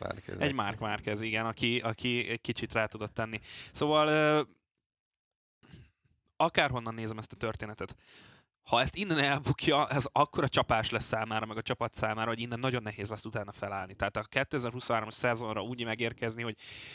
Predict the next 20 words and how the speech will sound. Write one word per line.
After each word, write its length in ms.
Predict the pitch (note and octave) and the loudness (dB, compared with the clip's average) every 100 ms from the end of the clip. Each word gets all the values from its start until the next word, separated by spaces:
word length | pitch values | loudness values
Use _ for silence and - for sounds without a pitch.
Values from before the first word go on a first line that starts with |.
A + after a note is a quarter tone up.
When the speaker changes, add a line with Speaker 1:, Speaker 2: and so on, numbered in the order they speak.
| - | -10
Speaker 2:
hogy, 300 | - A#2 A#2 | 0 2 4
ö, 280 | A#2 A2+ A#2 A2+ A#2 | 4 4 2 -2 -8
produkált 480 | - C3+ D3+ C3+ A#2 | -4 -4 0 0 2
egy 100 | A2+ | 0
majdnem 240 | A#2+ C#3+ A#2 | 0 -2 0
száz 300 | B2+ A#2+ A#2 | 0 0 -4
pontos 380 | A#2 A2+ A2 | -10 -8 -6
hátrányból 580 | - A#2 - A2 G#2+ A2+ | -4 -4 -2 -4 -4 -4
egy 160 | G#2 G#2 | -4 -4
ilyen 220 | A#2+ A#2 | -4 -4
föl-, 300 | - A2+ A2 - _ _ - - | -2 -4 -4 -6 _ _ -20 -10
fölzárkózást, 840 | - A#2 A#2 A2+ A#2 A2 A#2 B2+ - - - - - | -2 0 0 -2 -4 0 2 0 -4 -16 -16 -16 -4
ö, 720 | A#2 A#2 A2+ A2+ A2+ A2+ A2 F2 - _ - | 0 2 4 2 2 2 0 -2 -10 _ 0
öt 200 | C#3 - | 2 4
bukás 360 | C3+ B2+ A2+ | 2 2 2
ellenére 360 | C3 A#2+ A2+ A2 | 0 0 -2 -2
világbajnok 800 | A#2 B2+ A2 A#2 A2+ A2 - - | 0 0 0 0 -2 -6 -8 -6
tudtál 340 | C3+ A#2+ A#2+ A2 | -6 0 2 2
volna 300 | B2 A#2 A2 | -2 -2 0
lenni, 220 | A2+ | -2